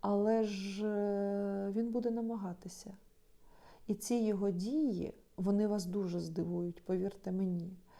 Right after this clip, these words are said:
Я думаю, що вони будуть якісь такі, е, дуже завуальовані, е, вони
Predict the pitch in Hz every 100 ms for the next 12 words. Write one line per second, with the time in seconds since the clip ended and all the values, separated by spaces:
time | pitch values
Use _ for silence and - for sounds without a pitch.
0 | - - - - 190 214 220 226 214 214
1 | 214 208 190 202 220 202 208 202 - 185
2 | 214 - - 208 - 220 214 196 185 -
3 | - - - - 196 185 185 214 226 208
4 | 214 - 175 208 202 208 202 202 208 277
5 | 240 196 180 170 170 - - - - -
6 | - - 190 185 190 185 185 185 180 208
7 | 214 233 226